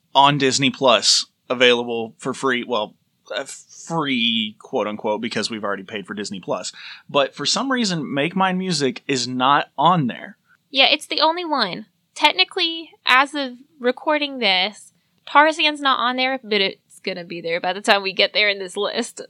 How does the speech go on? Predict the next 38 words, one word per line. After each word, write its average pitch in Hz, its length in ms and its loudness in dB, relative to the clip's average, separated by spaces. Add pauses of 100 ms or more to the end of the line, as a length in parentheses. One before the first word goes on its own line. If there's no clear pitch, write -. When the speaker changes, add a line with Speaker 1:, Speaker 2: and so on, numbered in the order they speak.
Speaker 2:
so. 170 520 0 (800)
Speaker 1:
Yeah, 123 180 6
I 123 40 6
think 151 180 -2
we 120 80 2
have 110 120 4
a 98 40 -4
while 95 260 -2
until 107 180 -6
we 101 100 -6
get - 100 -10
to - 80 -12
Tarzan. - 500 -4 (180)
<laughs> - 160 -20
Speaker 2:
Just, - 280 -4
just 415 200 2
a 403 40 2
few 240 260 2
movies. 208 600 -2
Speaker 1:
Yeah. - 200 -6 (160)
Speaker 2:
<laughs> 330 380 2 (720)
Speaker 1:
But 160 100 -4
yeah, 170 420 6
um, 151 280 0
so 151 180 4
in 147 80 2
researching 156 560 4
this 139 240 4
week's 135 340 2
episode, 117 640 4 (360)
um, 117 280 0
and 123 220 4
in 120 160 2
purchasing 120 540 2
Make 107 200 -2
Mine 110 200 2
Music, 101 440 -4 (440)
uh, 113 460 2